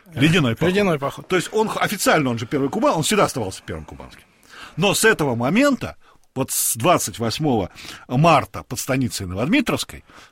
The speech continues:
Speaker 1: вот он стал называться еще и ледяным походом.
Speaker 2: Ну, насколько я помню, где-то там, а, Марков со своими бойцами взял геройской атакой, а, красный бронепоезд.
Speaker 1: Да, это вообще за гранью понимания, потому что,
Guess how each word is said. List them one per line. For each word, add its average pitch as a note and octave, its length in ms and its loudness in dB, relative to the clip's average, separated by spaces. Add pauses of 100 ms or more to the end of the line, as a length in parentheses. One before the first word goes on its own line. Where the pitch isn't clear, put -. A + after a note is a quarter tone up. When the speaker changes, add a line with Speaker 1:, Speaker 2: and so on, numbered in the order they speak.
Speaker 1:
вот - 240 -12
он G#3+ 180 4
стал A2 260 -4
называться A#2 500 -4
еще G2+ 260 -2
и C#3 200 -2
ледяным A#2 380 -2
походом. - 400 -8
Speaker 2:
Ну, - 220 -8
насколько A3 420 -4
я G#3 100 2
помню, A3+ 400 -2
где-то F#3 400 -2
там, G3 540 -2
а, D#3 140 -2
Марков F#3 640 0
со D#3+ 100 -6
своими F3 420 -2
бойцами E3+ 960 0 (400)
взял E3+ 480 0
геройской E3+ 480 0
атакой, E3 640 -2 (100)
а, C3+ 200 -6
красный E3+ 440 -2
бронепоезд. D#3 640 2
Speaker 1:
Да, G#2+ 180 4
это G#3 220 4
вообще F3 360 2
за A#2+ 160 0
гранью A#2 500 -2 (220)
понимания, A3 580 2
потому C#3 420 -2
что, C#3 240 -4